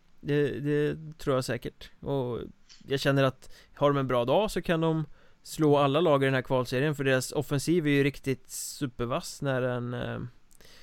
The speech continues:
funkar. Eh, men ja, ja, jag,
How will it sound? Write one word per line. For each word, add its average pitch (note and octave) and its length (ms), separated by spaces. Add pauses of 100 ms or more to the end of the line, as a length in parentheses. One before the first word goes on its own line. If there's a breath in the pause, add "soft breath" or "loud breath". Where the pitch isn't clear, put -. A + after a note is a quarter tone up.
(160 soft breath)
funkar. C#3 520 (880 soft breath)
Eh, A#2 300
men D#3 600
ja, D#3+ 280 (200)
ja, D3+ 260 (300 soft breath)
jag, C#3 480